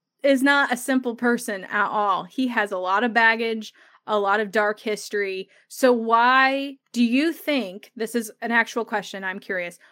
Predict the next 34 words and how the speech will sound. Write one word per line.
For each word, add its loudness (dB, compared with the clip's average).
why 4
do -2
you -2
think -2
Elliot 2
would 0
lie 2
to -4
Meredith -2
about -8
this? -14
Or 6
at 6
least -2
omit 4
the 0
details, -14
if -8
not -8
lying? -16
Because 0
I 2
personally -2
think -10
that 0
it's -6
just -6
because -4
he -4
doesn't 0
think -10
anybody -4
would 0
want -6